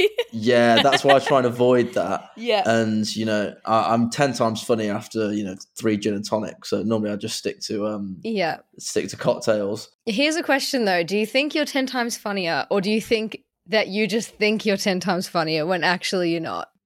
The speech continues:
Speaker 2: No, I'm definitely funny. I get
Speaker 1: Do
Speaker 2: a
Speaker 1: you
Speaker 2: lot brave. It's like
Speaker 1: think?
Speaker 2: li-, you, you get a bit look. You know, you get the, um, Dutch courage, Dutch courage. Yeah, liquid courage. Yeah, 'cause I'm quite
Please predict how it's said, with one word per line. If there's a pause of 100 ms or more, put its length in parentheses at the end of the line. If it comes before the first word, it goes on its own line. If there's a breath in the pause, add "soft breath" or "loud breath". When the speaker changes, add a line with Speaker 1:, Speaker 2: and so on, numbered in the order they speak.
Speaker 2:
No,
I'm
definitely
funny.
I
get
Speaker 1:
Do
Speaker 2:
a
Speaker 1:
you
Speaker 2:
lot
brave.
It's
like
Speaker 1:
think?
Speaker 2:
li-,
you, (140 loud breath)
you
get
a
bit
look.
You
know,
you
get
the,
um, (320 loud breath)
Dutch
courage,
Dutch
courage.
Yeah,
liquid
courage. (560 loud breath)
Yeah,
'cause
I'm
quite